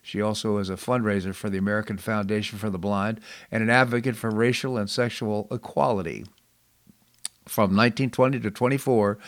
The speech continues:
Sullivan and Keller formed a vaudeville act to educate the public and to earn some money. Helen Keller died on June the first, nineteen sixty-eight, at her home in Easton, Connecticut, at age eighty-seven,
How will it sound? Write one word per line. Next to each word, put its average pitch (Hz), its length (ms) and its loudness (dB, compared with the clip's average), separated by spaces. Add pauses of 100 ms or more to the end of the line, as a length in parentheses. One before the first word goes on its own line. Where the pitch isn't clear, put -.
(200)
Sullivan 151 420 6
and 156 120 0
Keller 147 280 6
formed 143 440 0
a 117 120 2
vaudeville 120 640 6
act 82 380 0 (400)
to - 100 -2
educate 139 460 2
the 110 60 -4
public 120 380 2
and 135 120 0
to 110 60 2
earn 131 220 2
some 98 180 -4
money. 104 480 -2 (300)
Helen 131 240 2
Keller 117 260 2
died 104 380 4
on 92 180 0
June 139 240 -2
the 151 80 0
first, 117 400 0 (240)
nineteen 131 480 2
sixty-eight, 98 600 -2
at 85 100 -2
her 90 120 -4
home 113 220 2
in 101 140 -2
Easton, 110 380 -4
Connecticut, 104 580 -4 (340)
at 98 140 -2
age 110 260 2
eighty-seven, 95 720 -2